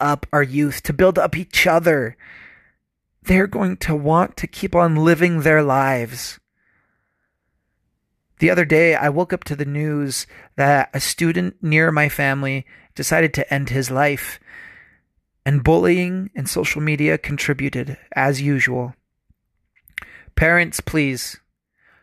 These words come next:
teach your kids that they are worth so much more than the words of a bully, that they are worth so much more than likes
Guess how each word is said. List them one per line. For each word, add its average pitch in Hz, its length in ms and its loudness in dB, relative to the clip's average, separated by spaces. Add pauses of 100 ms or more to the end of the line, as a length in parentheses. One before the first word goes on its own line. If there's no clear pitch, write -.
(240)
teach - 300 0
your 175 80 2
kids 143 340 -2
that 131 180 -8
they 160 140 4
are 151 120 4
worth 143 320 -2
so 190 240 4
much 156 300 -4
more 147 240 -2
than 139 180 -6
the 143 80 -2
words 147 320 2
of 139 120 -2
a 139 60 2
bully, 123 420 -2 (500)
that 180 160 0
they 196 80 2
are 175 160 6
worth 165 240 2
so 214 240 2
much 175 280 0
more 160 280 2
than 143 240 -4
likes - 540 -2